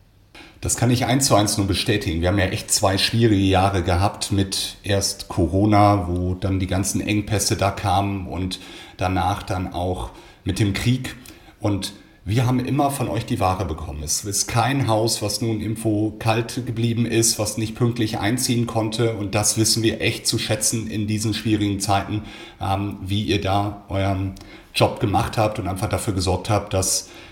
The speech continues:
die Sachen dann auch gekommen sind, weil ich glaube, alle haben mitbekommen, dass die letzten zwei Jahre da nicht so ganz einfach waren.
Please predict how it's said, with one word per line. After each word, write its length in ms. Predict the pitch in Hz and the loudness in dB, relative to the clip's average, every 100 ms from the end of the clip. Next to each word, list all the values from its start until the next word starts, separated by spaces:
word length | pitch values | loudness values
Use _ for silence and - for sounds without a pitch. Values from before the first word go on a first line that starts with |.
| - - | -18 -4
die 220 | 98 95 | -2 0
Sachen 340 | 92 95 113 | 0 0 0
dann 140 | 92 85 | -2 -2
auch 180 | 85 - | -4 -4
gekommen 400 | 92 95 107 107 | -2 0 2 2
sind, 340 | 110 113 110 | 2 2 0
weil 140 | 95 92 | -2 -2
ich 120 | - | 0
glaube, 220 | 95 85 | 2 4
alle 160 | 92 95 | 4 4
haben 160 | 98 | 4
mitbekommen, 540 | 104 - 95 104 101 101 | 0 0 0 2 2 2
dass 160 | 95 | -2
die 80 | 107 | 0
letzten 300 | 95 95 90 | 0 -2 -4
zwei 200 | - 90 | -2 2
Jahre 260 | 92 92 90 | 2 2 2
da 100 | 90 | 2
nicht 200 | 92 92 | 0 -2
so 100 | 87 | -2
ganz 220 | 87 82 | -2 -2
einfach 380 | 87 98 87 - | -4 -2 -4 -4
waren. 260 | 80 98 | -2 -4